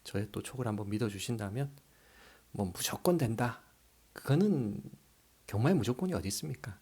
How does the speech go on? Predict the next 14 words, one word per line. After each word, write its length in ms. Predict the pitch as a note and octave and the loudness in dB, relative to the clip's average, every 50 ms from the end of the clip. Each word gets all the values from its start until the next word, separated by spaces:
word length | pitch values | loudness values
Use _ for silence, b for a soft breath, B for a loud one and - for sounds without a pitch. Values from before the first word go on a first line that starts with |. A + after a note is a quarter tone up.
| _ _ - | _ _ -12
경마에 240 | - - F2 G#2+ | -8 -4 -2 0
무조건 340 | C3 A2+ G2+ A2+ - - B2+ | 0 0 0 -2 -2 -2 -2
없고요. 440 | A2 G2+ - - B2 D3+ E3+ C#3 - B B B B B B B B B B B _ _ - | -2 -2 0 0 0 2 0 -2 -4 B B B B B B B B B B B _ _ -6
여긴 260 | G#2 F#2+ B2 B2+ B2+ | -6 -2 -2 -2 -2
누가 220 | G2+ G2 - G#2 G#2 | -2 -2 -2 -2 -2
들어와도 340 | - - G2 G2+ - - | -2 -2 -2 -2 -2 -4
할 120 | G2+ A#2+ C#3+ | -4 -2 0
말이 220 | C#3+ C#3+ C#3+ C3 | 0 2 2 0
없는 260 | F2 F2 G2 A#2 A#2+ | 0 -2 0 0 0
그런 220 | G#2 G#2+ A2 A2 G#2+ | 0 0 0 0 0
경주인데, 500 | G2 F2+ F2 F2+ F#2 F#2 G2+ C3 B2 G#2+ - _ _ B B B B B B B B B B B B B B B _ _ _ - - - | -2 -2 -4 -4 -6 -4 -4 -4 -4 -6 -10 _ _ B B B B B B B B B B B B B B B _ _ _ -20 -20 -20
어, 60 | - - - - - - - - - - _ _ | -18 -18 -18 -18 -16 -18 -18 -20 -20 -20 _ _
다만 340 | - - F#2+ G2+ A2 A2 G#2 | -10 -6 -4 -2 -2 -2 -4
이제 300 | F#2 G2+ G2+ F#2+ F#2+ | -4 -4 -6 -8 -8